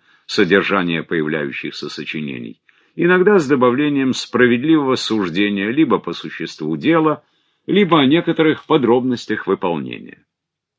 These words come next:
Цель и польза извлечений состоит в том, чтобы быстрее распространять в республике наук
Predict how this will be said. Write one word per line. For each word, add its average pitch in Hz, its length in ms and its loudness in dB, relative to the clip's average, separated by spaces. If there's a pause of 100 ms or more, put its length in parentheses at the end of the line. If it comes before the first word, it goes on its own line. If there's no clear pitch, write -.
(360)
Цель 127 580 2
и 120 100 2
польза 107 600 2
извлечений 98 1080 -4 (320)
состоит 95 580 0
в - 160 -20
том, 143 300 2
чтобы 101 320 -2
быстрее 135 720 -2
распространять 95 920 -6
в 73 60 -10
республике 76 760 -8
наук 92 440 -4